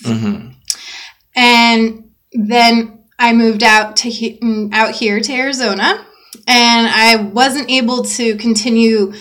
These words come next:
Speaker 2: the relationship as strongly as I wanted with that coven. And when I got out here, I was like, "Okay,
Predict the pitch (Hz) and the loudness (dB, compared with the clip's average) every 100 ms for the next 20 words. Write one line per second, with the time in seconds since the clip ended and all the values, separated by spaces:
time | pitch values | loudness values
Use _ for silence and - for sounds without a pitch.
0 | - - 214 208 208 208 214 208 202 196 | -12 -4 -2 0 0 0 -2 -4 -4 -4
1 | - 196 196 190 190 180 180 165 170 165 | -2 -2 -4 -4 -6 -4 -6 -6 -8 -10
2 | 180 - 143 156 - 202 175 214 208 - | -12 -10 -10 -6 -6 -6 -8 -10 -12 -16
3 | - - 208 220 214 214 214 208 202 240 | -20 -10 -2 0 2 4 4 4 2 -2
4 | 214 208 196 196 196 196 190 208 208 185 | 0 2 0 -2 -4 -6 -6 -8 -4 -4
5 | 185 | -6